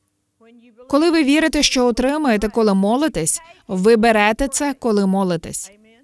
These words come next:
Амінь. Якщо ви не берете це, коли молитесь,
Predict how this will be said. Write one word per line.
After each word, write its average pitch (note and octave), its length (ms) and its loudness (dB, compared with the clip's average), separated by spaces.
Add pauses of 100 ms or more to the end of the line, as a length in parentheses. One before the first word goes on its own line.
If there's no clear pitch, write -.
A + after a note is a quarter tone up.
(120)
Амінь. G#3+ 400 0 (1160)
Якщо C#4+ 460 0
ви D#4 120 0
не C4 220 2
берете B3+ 500 2
це, A3 320 -4
коли A#3+ 240 0
молитесь, A3 640 -2